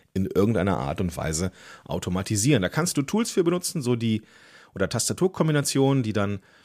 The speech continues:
das erscheinen lassen. Das, das kannst du so im, im Mac und ich bin mir sicher auch im P C irgendwie machen. Ähm, es gibt da auch ganz verschiedene Tools, die da eine Rolle spielen, die, die man machen kann. Wenn dich das interessiert, melde dich gerne, ich kann dir ein paar nennen. Und dann ist das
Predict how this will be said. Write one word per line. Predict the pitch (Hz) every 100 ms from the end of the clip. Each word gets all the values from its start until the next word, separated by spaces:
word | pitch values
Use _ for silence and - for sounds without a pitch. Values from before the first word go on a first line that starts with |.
| _ _ -
das | 92
erscheinen | - - 131 147 143
lassen. | 127 - 127 120
Das, | 98 - -
das | 82 -
kannst | 107 95 -
du | 82
so | 82
im, | 95 113 131
im | 120
Mac | 113 -
und | 85
ich | - _ _ _
bin | 95
mir | 85
sicher | 87 -
auch | 62 -
im | 71
P | -
C | - - 143
irgendwie | 92 113 107
machen. | 104 107 104 - - - - -
Ähm, | 90 92
es | 90
gibt | - -
da | 78
auch | 82
ganz | 87 90 - -
verschiedene | - 95 - 107 95 92 85 82 - _ -
Tools, | - 135 139 -
die | 113
da | 107 104 104 - _
eine | 95
Rolle | 90 131 135
spielen, | - 120 113 113 110 107
die, | 90 92
die | 90
man | 95 87
machen | 101 104
kann. | 98 92
Wenn | 87
dich | 87
das | 98 -
interessiert, | 82 80 113 113 - _ 73
melde | 98
dich | - -
gerne, | 113 104
ich | 76 -
kann | 95
dir | 80
ein | 73
paar | 71
nennen. | 90 151 156 - - - - - _
Und | 190 180 -
dann | 104 139 -
ist | - - 127
das | 113 - -